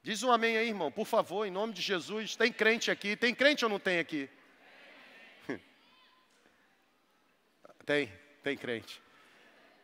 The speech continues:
Permita-me.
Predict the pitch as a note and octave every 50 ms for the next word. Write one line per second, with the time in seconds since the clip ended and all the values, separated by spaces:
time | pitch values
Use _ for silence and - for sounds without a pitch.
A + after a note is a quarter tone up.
0 | _ _ _ _ _ _ _ _ _ _ _ _ _ _ _ _ _ _ _ _
1 | _ _ - - _ _ _ _ _ _ _ _ _ _ _ _ _ _ _ _
2 | _ _ _ _ _ _ _ _ _ _ _ _ _ _ _ _ _ _ _ _
3 | _ _ _ _ _ _ _ _ _ _ _ _ _ _ _ _ _ - - _
4 | _ - G3+ F#3+ G3+ G#3+ G#3 - - E3 C#3+ D3 C3+ A2+ G2+